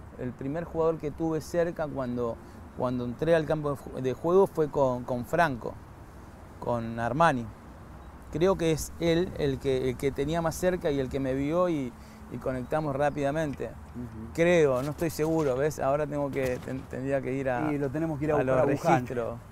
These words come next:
Speaker 1: a los
Speaker 2: <laughs>
Speaker 1: registros, pero, pero creo que es él.
Speaker 2: Hay una foto detrás nuestro, una gigantografía, donde vos estás levantando la copa y al lado tuyo como lugartenientes aparecen Maidana y Poncio.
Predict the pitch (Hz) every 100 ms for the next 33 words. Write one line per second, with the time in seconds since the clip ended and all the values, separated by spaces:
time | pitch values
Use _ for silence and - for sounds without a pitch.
0 | - 120 120 123 123 156 139 131 - 127
1 | 127 120 - - - 127 120 180 180 156
2 | 131 127 110 101 - - - - - 143
3 | 185 202 185 190 175 165 156 139 160 160
4 | 156 127 139 160 - - - - - -
5 | - - 131 - 127 127 127 131 131 -
6 | 139 123 127 120 117 139 147 139 - 143
7 | 135 131 147 147 139 131 131 143 - 139
8 | 160 - - - - - - - 120 135
9 | 139 165 196 185 151 - 190 147 165 135
10 | 139 131 127 - - 123 127 143 139 151
11 | 165 170 143 120 151 156 - - - -
12 | - - 123 143 143 165 - 151 139 139
13 | 143 170 160 139 - 135 107 - -